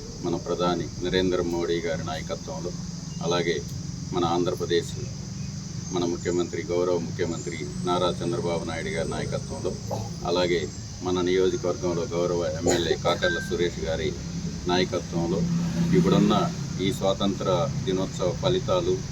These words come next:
ఫలాలు అన్నీ కూడా అటు విద్యార్థులకు కానీ, అటు పద-, పేద ప్రజానికానికి కానీ అభివృద్ధి పదంలో నడిపేదానికి వారందరూ కృషి వల్ల, పెద్దలు కృషి చేసిన దాన్ని ఈరోజు మనందరం అనుభవిస్తున్నాం.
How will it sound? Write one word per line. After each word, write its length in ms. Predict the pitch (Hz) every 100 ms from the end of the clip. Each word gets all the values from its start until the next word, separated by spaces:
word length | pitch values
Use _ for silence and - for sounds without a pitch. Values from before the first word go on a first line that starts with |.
| - - -
ఫలాలు 380 | 90 95 92 92
అన్నీ 200 | 85 92
కూడా 440 | 98 90 87 87 78 - - - - - -
అటు 140 | -
విద్యార్థులకు 680 | 98 92 95 104 98 104 98
కానీ, 320 | 107 95 101 101 - - - - -
అటు 180 | - - -
పద-, 300 | 90 92 -
పేద 140 | 104
ప్రజానికానికి 840 | 104 - 95 101 104 95 104 98 87
కానీ 320 | 92 95 92 - - -
అభివృద్ధి 360 | 90 104 113 110
పదంలో 420 | 98 101 98 95
నడిపేదానికి 840 | 92 90 90 90 87 85 82 90 85 - - -
వారందరూ 600 | 90 175 92 196 214 202 - - - - - - - -
కృషి 240 | 95 120
వల్ల, 400 | 101 98 98 95 - - - -
పెద్దలు 320 | 98 - 110 110
కృషి 440 | - 95 110 104
చేసిన 300 | 101 - 95
దాన్ని 400 | 92 92 92 87 - -
ఈరోజు 280 | 90 95 95
మనందరం 440 | 95 90 92 98
అనుభవిస్తున్నాం. 680 | 90 98 101 90 87 92 110